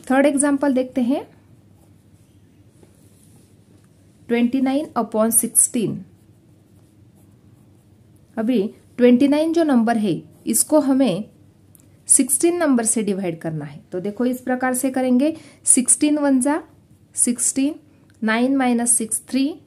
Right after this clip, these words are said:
टू माइनस वन वन, ज़ीरो लगाया, यहाँ पे आ गया डेसिमल पॉइंट, सिक्सटीन एट जा वन ट्वेंटी एट, टेन माइनस एट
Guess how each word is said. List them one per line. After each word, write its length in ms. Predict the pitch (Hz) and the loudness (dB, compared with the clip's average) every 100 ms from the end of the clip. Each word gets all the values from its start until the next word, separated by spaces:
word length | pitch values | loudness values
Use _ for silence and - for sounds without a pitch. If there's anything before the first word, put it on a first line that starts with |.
| _ | _
टू 140 | 254 277 | -2 0
माइनस 500 | 277 233 214 220 214 | 0 0 -2 -2 -4
वन 160 | 202 202 | -4 -4
वन, 400 | 220 233 202 240 - 165 | 0 0 0 -6 -12 -6
ज़ीरो 340 | 208 220 254 | -2 2 2
लगाया, 460 | 277 262 254 269 302 - - _ - | 2 0 -2 -4 -8 -14 -20 _ -10
यहाँ 220 | 220 214 214 | -8 -8 -8
पे 60 | 240 | -8
आ 120 | 220 | -8
गया 160 | 214 | -8
डेसिमल 520 | 185 185 185 226 247 262 | -8 -8 -6 -4 -4 -4
पॉइंट, 360 | 269 262 285 - _ _ _ _ _ | -6 -6 -6 -10 _ _ _ _ _
सिक्सटीन 580 | - 247 - - 294 302 _ 226 | -8 -6 -6 -4 -6 -6 _ -6
एट 220 | 226 202 | -6 -6
जा 260 | 208 254 165 165 _ 190 | -6 -6 -8 -12 _ -10
वन 220 | 220 226 | -6 -6
ट्वेंटी 440 | 254 262 240 277 262 | -4 -4 -4 -6 -6
एट, 300 | 269 294 - _ _ _ _ _ _ _ _ _ _ _ _ _ _ _ _ _ _ | -6 -6 -10 _ _ _ _ _ _ _ _ _ _ _ _ _ _ _ _ _ _
टेन 300 | 226 247 302 | -4 -4 -4
माइनस 400 | 277 226 220 214 - - | -6 -6 -6 -8 -10 -10
एट 280 | 208 196 | -10 -10